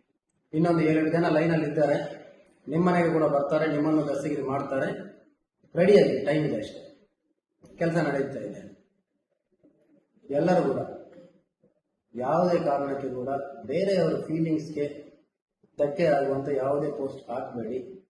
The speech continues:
ಅದೇ ರೀತಿ ಸಮಾಜದಲ್ಲಿದ್ದಂಥ ಶಾಂತಿಯನ್ನು ಕೆಡಿಸುವಂಥ ಯಾವುದೇ ಕೆಲಸ ಕೂಡ ಮಾಡಕ್ಕೆ ಹೋಗಬೇಡಿ. ಪ್ರತಿಯೊಂದು ಕೂಡ ಕಾನೂನಲ್ಲಿ ಕ್ರೈಮ್ ಇದೆ. ಇಂಥ ಕ್ರೈಮ್ ಮಾಡಿದ್ರೆ ಪೊಲೀಸರು ಕೇಸ್ ಹಾಕ್ತಾರೆ, ಆ ಕೇಸಲ್ಲಿ ನೀವು ಅರೆಸ್ಟ್ ಆಗ್ತೀರಿ,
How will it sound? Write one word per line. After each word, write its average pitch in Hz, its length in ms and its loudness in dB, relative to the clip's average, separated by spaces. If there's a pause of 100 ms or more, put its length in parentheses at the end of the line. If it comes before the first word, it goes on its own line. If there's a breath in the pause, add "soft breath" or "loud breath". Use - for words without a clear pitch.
(920)
ಅದೇ 160 220 0
ರೀತಿ 147 320 -2 (460)
ಸಮಾಜದಲ್ಲಿದ್ದಂಥ 156 760 0
ಶಾಂತಿಯನ್ನು 151 760 -4
ಕೆಡಿಸುವಂಥ 160 500 -4
ಯಾವುದೇ 151 420 -2
ಕೆಲಸ 131 260 -6
ಕೂಡ 127 180 -6
ಮಾಡಕ್ಕೆ 120 440 -8
ಹೋಗಬೇಡಿ. 113 440 -8 (520)
ಪ್ರತಿಯೊಂದು 170 580 2
ಕೂಡ 160 140 2
ಕಾನೂನಲ್ಲಿ 147 680 -2
ಕ್ರೈಮ್ 139 280 -2
ಇದೆ. 131 160 -4 (1120)
ಇಂಥ 151 160 -2
ಕ್ರೈಮ್ 170 420 2
ಮಾಡಿದ್ರೆ 147 680 -4
ಪೊಲೀಸರು 135 460 -6
ಕೇಸ್ 151 220 -4
ಹಾಕ್ತಾರೆ, 139 640 -4
ಆ - 40 -14
ಕೇಸಲ್ಲಿ 131 440 -6
ನೀವು 123 180 -4
ಅರೆಸ್ಟ್ 147 280 -4
ಆಗ್ತೀರಿ, 143 340 -4